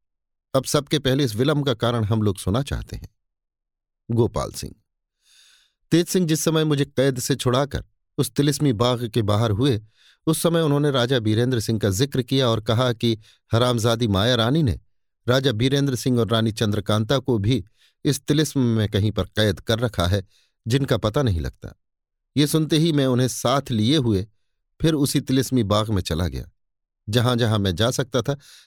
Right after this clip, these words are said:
जाकर अच्छी तरह पता लगाया, क्योंकि कैद से छूट जाने पर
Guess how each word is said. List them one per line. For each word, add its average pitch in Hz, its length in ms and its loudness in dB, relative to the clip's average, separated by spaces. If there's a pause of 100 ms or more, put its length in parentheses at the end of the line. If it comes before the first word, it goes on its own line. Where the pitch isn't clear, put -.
(120)
जाकर 139 340 0
अच्छी 135 240 -4
तरह 107 220 0
पता 104 260 0
लगाया, 92 420 0 (420)
क्योंकि 147 260 0
कैद 139 380 -2
से 120 180 -4
छूट 120 280 -4
जाने 113 280 0
पर 104 240 -4